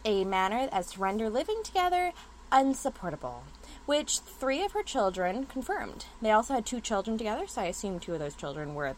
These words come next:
the couple's. Although the separation wasn't complete, a complete cut of ties, as he was present April tenth, eighteen thirty-four, when the fire marshals were called to the house. When the fire marshals arrived, they found that the fire had been set in the kitchen by a woman who was still present.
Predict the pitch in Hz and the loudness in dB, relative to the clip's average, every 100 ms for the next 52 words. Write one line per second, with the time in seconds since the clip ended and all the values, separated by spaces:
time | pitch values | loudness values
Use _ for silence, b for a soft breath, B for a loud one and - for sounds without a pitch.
0 | - - - - 135 427 - - - - | -8 -6 -4 -2 -4 -4 -10 -16 -18 -20
1 | - - - - - - - 294 320 381 | -20 -20 -20 -20 -20 -18 0 6 8 8
2 | 359 339 480 571 554 - 392 339 302 233 | 6 0 0 2 2 2 2 2 0 -2
3 | 269 240 269 - - - 233 214 226 208 | -4 0 -2 -4 -14 -10 -4 -2 0 -2
4 | 339 - 202 175 180 143 180 277 - B | -2 -2 -4 -2 0 0 -2 -6 -12 B
5 | B B 285 269 285 277 - 269 262 302 | B B 2 2 -2 -2 2 2 2 -2
6 | 403 - 220 220 370 214 190 269 - - | -4 -2 -2 -2 -6 -2 -4 -4 -12 -18
7 | - - - - - - - 370 370 311 | -18 -18 -16 -4 -4 -4 -4 -2 0 -2
8 | 320 - 160 165 226 233 202 202 208 226 | -2 0 0 0 -2 -4 2 2 2 2
9 | 254 370 254 202 - 214 220 - 135 - | 2 2 0 -2 -4 -8 -8 -8 -10 -8
10 | 151 - 247 - - - - B B B | -12 -8 -8 -8 -14 -14 -18 B B B
11 | B B B 262 254 262 370 381 349 370 | B B B 0 6 8 8 4 0 -2
12 | 359 254 151 147 156 - 220 262 269 277 | -2 0 0 0 -2 -2 -2 0 0 -2
13 | 262 285 294 381 403 415 - 233 202 214 | -4 0 2 2 0 -4 -2 -2 0 -2
14 | 202 - 440 226 233 214 202 190 160 165 | -4 -4 -4 -2 -2 0 0 0 -2 -2
15 | 180 226 247 - 170 151 - - 392 - | -6 -6 -6 -10 -10 -10 -12 -8 -8 -8
16 | - - - | -12 -14 -16